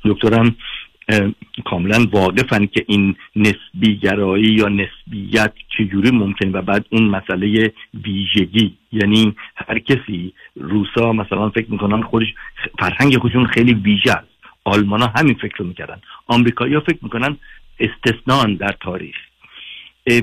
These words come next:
من جزء اون کسایی هستم که این استثناء رو، یونی-، این ویژگی‌ها رو می‌بینم ولی استثناء درش نمی‌بینم. ام، یع-، به این معنا که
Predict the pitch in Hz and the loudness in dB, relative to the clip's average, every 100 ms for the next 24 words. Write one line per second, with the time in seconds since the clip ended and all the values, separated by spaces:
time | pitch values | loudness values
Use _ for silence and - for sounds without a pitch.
0 | 117 123 147 185 190 - 120 160 151 - | -2 -4 0 0 0 -4 -2 0 0 0
1 | 170 127 120 139 165 151 151 127 131 123 | -2 -2 -2 -4 -2 -2 0 -2 -2 -4
2 | 110 - 113 - 117 110 123 143 160 160 | -6 -6 -6 -4 0 2 2 2 2 0
3 | - - - 123 110 104 110 - 123 139 | -8 -20 -6 0 2 4 2 0 2 2
4 | 120 110 98 107 104 135 151 175 120 90 | 2 0 0 0 2 2 2 2 0 -6
5 | 87 113 147 - 110 - 120 - 151 165 | -8 -6 -6 -4 -6 -6 -8 -4 -2 0
6 | 160 160 147 175 139 92 78 - _ _ | 2 0 2 4 4 0 -10 -16 _ _
7 | - - - - - - 117 110 107 _ | -20 -20 -20 -20 -10 0 0 0 -4 _
8 | - - 110 113 - 120 139 160 120 110 | -16 -4 -4 -4 0 2 4 2 2 0
9 | 104 | -2